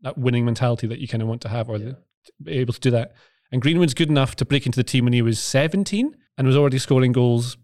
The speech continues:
But it, it's his all, his all-round play. He's clearly a great player. His first touch is excellent. His movement is good. He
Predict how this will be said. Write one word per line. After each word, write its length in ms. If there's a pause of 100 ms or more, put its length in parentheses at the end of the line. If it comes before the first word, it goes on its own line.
(140)
But 120
it, 200
it's 120
his 60
all, 100
his 160
all-round 320
play. 120
He's 240
clearly 340
a 20
great 160
player. 160
His 120
first 300
touch 220
is 100
excellent. 460 (400)
His 100
movement 300
is 100
good. 220
He 220